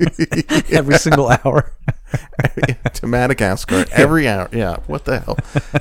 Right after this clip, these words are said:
Speaker 1: He just doesn't care where
Speaker 2: <laughs>
Speaker 1: any.
Speaker 2: Yeah.
Speaker 1: <laughs> Just
Speaker 2: Just
Speaker 1: don't be here.
Speaker 2: Yeah.
Speaker 1: That's the whole thing.
Speaker 2: <laughs> The go,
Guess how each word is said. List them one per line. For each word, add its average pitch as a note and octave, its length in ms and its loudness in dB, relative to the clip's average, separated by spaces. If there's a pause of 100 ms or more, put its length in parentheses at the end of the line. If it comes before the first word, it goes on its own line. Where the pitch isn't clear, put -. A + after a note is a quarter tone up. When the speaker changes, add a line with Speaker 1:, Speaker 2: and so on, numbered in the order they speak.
(1300)
Speaker 1:
He B3+ 140 8
just B3+ 180 2
doesn't D#3 380 2 (300)
care C3+ 280 2
where C3 760 8
Speaker 2:
<laughs> A2+ 100 4
Speaker 1:
any. C3 200 6
Speaker 2:
Yeah. D3+ 80 2
Speaker 1:
<laughs> - 0 -
Just F3 340 -2
Speaker 2:
Just C3+ 360 0
Speaker 1:
don't C3 320 6 (340)
be A#2+ 220 4
here. A2+ 180 -6 (140)
Speaker 2:
Yeah. F#2+ 300 0 (160)
Speaker 1:
That's A#2+ 280 -4
the A#2+ 120 -12
whole - 180 -12
thing. - 240 -16 (400)
Speaker 2:
<laughs> - 100 -2 (2000)
The A2+ 100 -6
go, A#2 120 0